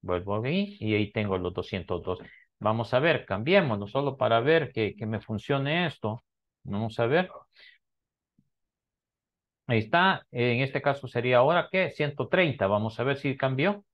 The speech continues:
Ahí están los ciento treinta. ¿Eh? Entonces, ahí sí he hecho una fórmula tres D pura, porque no tengo que estarme cambiando. Y como yo ya tengo indicado acá y me están diciendo, mire, váyase a la hoja uno y tome la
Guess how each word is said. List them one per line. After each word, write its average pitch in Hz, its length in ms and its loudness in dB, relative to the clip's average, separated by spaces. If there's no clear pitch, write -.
Ahí 110 140 2
están 95 260 -2
los 95 100 -2
ciento 92 360 -4
treinta. 82 420 -8
¿Eh? 131 200 -6
Entonces, 135 560 4
ahí 117 300 2
sí 208 440 0
he 131 160 4
hecho 135 240 0
una 139 340 -4
fórmula 123 680 -2
tres 123 260 0
D 131 160 4
pura, 151 420 2
porque 110 260 0
no 104 160 0
tengo 127 240 -2
que 110 100 -4
estarme 113 420 -4
cambiando. 120 720 -2
Y 139 140 4
como 131 260 4
yo 139 120 4
ya 202 160 4
tengo 202 220 4
indicado 196 520 0
acá 156 240 0
y 123 40 -2
me 110 80 -2
están 143 200 -2
diciendo, 135 400 0
mire, 123 260 2
váyase 110 340 2
a 131 40 0
la 135 120 4
hoja 151 220 2
uno 175 400 -2
y 143 260 2
tome 156 360 4
la 127 360 0